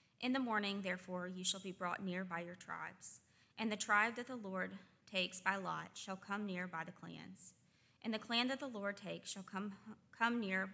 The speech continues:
by households, and the household that the Lord takes shall come near man by man. And he who is taken with the devoted thing shall be burned with fire,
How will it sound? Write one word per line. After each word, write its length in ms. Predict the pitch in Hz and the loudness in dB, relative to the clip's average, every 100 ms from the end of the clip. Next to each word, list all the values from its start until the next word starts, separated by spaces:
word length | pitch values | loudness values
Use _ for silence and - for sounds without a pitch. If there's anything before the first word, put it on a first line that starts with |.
| - | -6
by 120 | 175 | -6
households, 760 | 175 165 - 165 - - - - _ _ _ _ - | -6 -4 -4 -6 -10 -10 -10 -10 _ _ _ _ -6
and 120 | 220 | -2
the 60 | 214 | 4
household 500 | 220 240 - 254 233 | 4 4 0 -2 -6
that 100 | 240 | -8
the 100 | 240 | -8
Lord 300 | 214 185 190 | -4 -4 -4
takes 280 | 180 180 - | -6 -6 -6
shall 120 | 190 | -8
come 280 | - 196 196 | -4 -2 0
near 220 | 175 180 | -2 -2
man 280 | 175 165 170 | -4 -4 -6
by 140 | 165 | -8
man. 440 | 165 156 185 185 - _ _ _ _ _ _ 220 | -8 -10 -10 -14 -18 _ _ _ _ _ _ -2
And 100 | 220 | 0
he 300 | 233 247 269 | 0 0 0
who 80 | |
is 120 | 277 - | -2 0
taken 300 | 208 202 202 | 0 0 -4
with 100 | 190 | -4
the 80 | |
devoted 400 | 196 190 175 208 | -6 -2 -2 -2
thing 280 | - 160 160 | -6 -6 -6
shall 180 | - 180 | -4 -4
be 120 | 175 | -4
burned 280 | 180 170 185 | 0 0 0
with 140 | 190 | -6
fire, 440 | 190 170 156 156 | -2 -2 0 -6